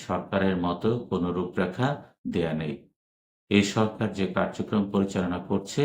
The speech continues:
তা পরবর্তী সরকার যে নির্বাচিত হয়ে আসবেন তাদেরকে অবশ্যই বৈধতা দিতে হবে। এখন প্রশ্ন হলো, নির্বাচনের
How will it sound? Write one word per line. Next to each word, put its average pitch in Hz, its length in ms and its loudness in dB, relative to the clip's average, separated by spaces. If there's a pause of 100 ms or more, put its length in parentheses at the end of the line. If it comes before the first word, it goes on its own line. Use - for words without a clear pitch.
(360)
তা 113 100 2 (160)
পরবর্তী 98 520 0 (140)
সরকার 98 400 -2
যে 92 200 -2
নির্বাচিত 98 640 0
হয়ে 120 300 -2
আসবেন 123 280 2 (480)
তাদেরকে 95 480 2 (360)
অবশ্যই 98 680 4
বৈধতা 98 480 2
দিতে 80 240 -6
হবে। - 260 -6 (920)
এখন 98 300 4 (120)
প্রশ্ন - 280 -2 (100)
হলো, 90 240 0 (360)
নির্বাচনের 117 960 6